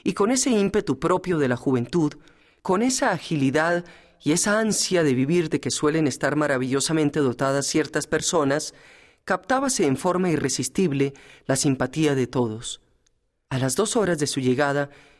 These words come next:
ya jugaba al tenis con las dos hijas del voluminoso y acaudalado fabricante de Lyon, Annette y Blanche, de doce y trece años respectivamente, mientras la madre, Madame Henriette, exquisita, fina,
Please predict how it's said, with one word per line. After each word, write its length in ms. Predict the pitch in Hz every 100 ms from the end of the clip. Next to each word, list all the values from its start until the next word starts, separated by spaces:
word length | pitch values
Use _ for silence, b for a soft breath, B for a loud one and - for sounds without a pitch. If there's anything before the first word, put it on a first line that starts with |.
| B
ya 120 | 214
jugaba 380 | 214 254 196 185
al 160 | 147 120
tenis 360 | 165 156 165
con 160 | - 131
las 100 | 120
dos 180 | 139 160
hijas 220 | 147 147
del 120 | 139
voluminoso 760 | 127 127 123 123 175 180 196 185 B B B
y 100 | 147
acaudalado 680 | 143 143 139 135 147 170
fabricante 600 | 165 135 123 - 147 151
de 120 | 135 127
Lyon, 340 | 143 131 104 - b b b
Annette 560 | 131 135 180 233 - - -
y 140 | 143
Blanche, 500 | 131 139 131 196 - - B B -
de 120 | 143
doce 380 | 185 214 - 156
y 60 |
trece 380 | 127 143 139 156
años 200 | 143 143
respectivamente, 920 | 135 - - 175 180 151 123 151 185 B B B B B
mientras 360 | 190 190 208 226
la 80 |
madre, 460 | 240 175 135 151 180 B B B -
Madame 400 | 143 165 214 220
Henriette, 580 | 143 151 131 127 - - b b -
exquisita, 880 | 151 - - 135 214 - 123 135 -
fina, 580 | - - - 202 123 156